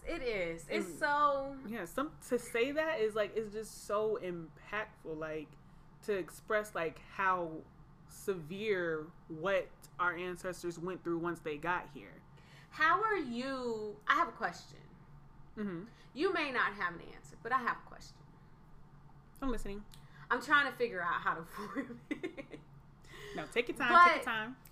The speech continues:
Speaker 1: uh, but I, I'm really confused right now because I don't understand how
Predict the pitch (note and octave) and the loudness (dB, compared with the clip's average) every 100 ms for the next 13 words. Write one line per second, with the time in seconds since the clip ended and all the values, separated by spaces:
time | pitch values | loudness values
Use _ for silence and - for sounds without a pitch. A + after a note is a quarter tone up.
0 | - C4+ E4+ F4 F4+ E4+ E4+ E4 D4 F4 | -2 4 12 12 12 12 12 8 4 4
1 | G4+ G#4 G4 - F4+ D#4 - C4+ D#4 E4 | 6 4 2 2 0 0 -2 -2 0 0
2 | A#3 A#3+ G#3+ F#3+ F#3+ D3+ A#2 A#2 - - | 2 4 4 2 -6 -6 -6 -6 -12 -16
3 | - C#4+ E4+ - D#4 D#4+ A#3 G3 B3+ D#4+ | -8 -4 -2 4 6 4 0 4 6 6
4 | C#4+ D#4+ D4 C#4 - - B3 A#3+ A3+ A3 | 0 -2 -4 -6 -10 -10 -8 -6 -6 -6
5 | A3 A3+ - - - C4+ B3+ A#3+ A#3 G3 | -10 -16 -20 -18 -2 4 8 10 8 8
6 | G3 G3+ F#3 | 4 -2 -6